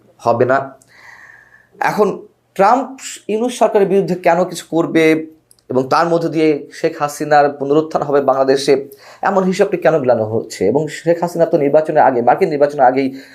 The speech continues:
তার নেতাকর্মীদের উদ্দেশ্যে বলে রেখেছিলেন, আপনাদের মনে আছে একটা অডি-, অডিও বার্তায়, যে মার্কিন নির্বাচনের দিকে খেয়াল রাখতে হবে, ট্রাম্প এলে আমাদের জন্য সুবিধা, ইত্যাদি ইত্যাদি। আবারও সেই ছো-, ছোট্ট বিষয়টি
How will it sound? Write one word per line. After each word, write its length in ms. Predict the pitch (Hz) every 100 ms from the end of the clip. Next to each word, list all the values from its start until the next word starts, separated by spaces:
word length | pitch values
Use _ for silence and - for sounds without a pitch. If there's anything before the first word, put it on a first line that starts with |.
| - -
তার 120 | 123
নেতাকর্মীদের 580 | 131 135 135 123 123 123
উদ্দেশ্যে 360 | 123 123 123
বলে 200 | 110 135
রেখেছিলেন, 400 | 156 151 131 120
আপনাদের 240 | 110 110 113
মনে 180 | 117
আছে 200 | 113 -
একটা 280 | 92 - -
অডি-, 360 | - 110 110 110
অডিও 320 | 104 107 120
বার্তায়, 360 | 101 101 95 95 - _ _ _ _ _
যে 480 | 104 104 104 104 - - _
মার্কিন 340 | - 113 135 147
নির্বাচনের 380 | 127 123 131 117
দিকে 180 | 117
খেয়াল 220 | 117 123 117
রাখতে 240 | 117 135
হবে, 120 | 139
ট্রাম্প 440 | 156 - 113 110 107
এলে 140 | 104
আমাদের 220 | 101 101
জন্য 140 | 104 104
সুবিধা, 340 | - 117 143
ইত্যাদি 300 | 165 95 90
ইত্যাদি। 360 | 90 95 95 - - _ _ _ _ _ _
আবারও 260 | - 185 202
সেই 140 | 196
ছো-, 200 | 190 - -
ছোট্ট 240 | 165 156
বিষয়টি 480 | 127 127 131 117